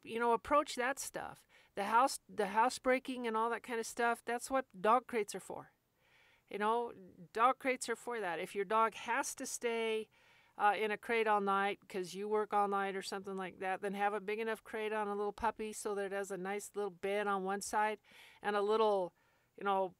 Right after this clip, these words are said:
puppy potty pad or whatever. You know, you could have some kind of shavings to show that this is where you go, or something in there where they, if they need to use the restroom, so they begin to delineate and separate,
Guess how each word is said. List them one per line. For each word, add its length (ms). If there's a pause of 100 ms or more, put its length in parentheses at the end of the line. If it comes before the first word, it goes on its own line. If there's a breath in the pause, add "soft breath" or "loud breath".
(100)
puppy 380
potty 380
pad 400
or 100
whatever. 520
You 120
know, 340
you 140
could 160
have 300 (440 soft breath)
some 180
kind 240
of 80
shavings 720
to 320 (180)
show 320
that 200
this 200
is 80
where 160
you 160
go, 360
or 300
something 440
in 120
there 220
where 180
they, 140
if 100
they 140
need 220
to 40
use 280
the 60
restroom, 420 (220 loud breath)
so 140
they 120
begin 320
to 80
delineate 600
and 80
separate, 560